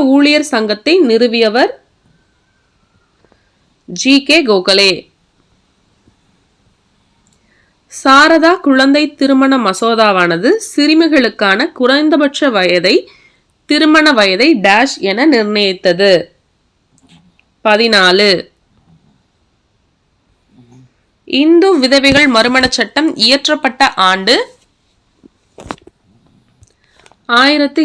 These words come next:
எட்நூத்தி ஐம்பத்தி ஆறு. கந்துக்கூரி வீரசலிங்கம் வெளியிட்ட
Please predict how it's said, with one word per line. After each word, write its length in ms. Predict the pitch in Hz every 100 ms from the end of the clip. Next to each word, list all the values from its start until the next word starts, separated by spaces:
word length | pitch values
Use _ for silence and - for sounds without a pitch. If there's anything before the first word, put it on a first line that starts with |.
| 240
எட்நூத்தி 380 | 233 294 285 302 - 196
ஐம்பத்தி 360 | 208 220 247 208 180
ஆறு. 240 | 175 196 196 - _ _ _ _ _ _ _ _ _ _ _ _ _ _ _ _ _ - _ - -
கந்துக்கூரி 640 | 277 339 392 339 311 320 302
வீரசலிங்கம் 840 | 247 262 269 - 220 196 202 196 175 - _ - 202
வெளியிட்ட 440 | 220 240 220